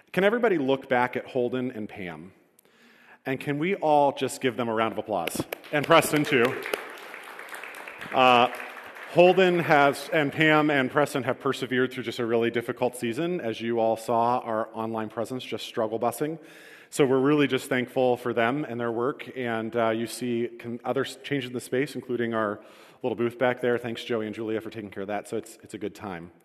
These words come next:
It's a good time. Acts chapter one. Uh, in May, I finally finished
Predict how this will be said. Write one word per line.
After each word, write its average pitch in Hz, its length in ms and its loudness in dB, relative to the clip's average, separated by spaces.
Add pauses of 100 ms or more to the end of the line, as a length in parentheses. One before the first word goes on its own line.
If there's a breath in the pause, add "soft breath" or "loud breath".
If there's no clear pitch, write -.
(540 soft breath)
It's - 80 -20
a - 40 -20
good 104 120 -8
time. 95 240 -10
Acts 131 240 0
chapter 120 340 -2
one. 90 380 -6 (920 loud breath)
Uh, 117 160 2
in 151 280 0
May, 131 520 6 (120)
I 127 240 2
finally 151 600 2
finished 123 680 -2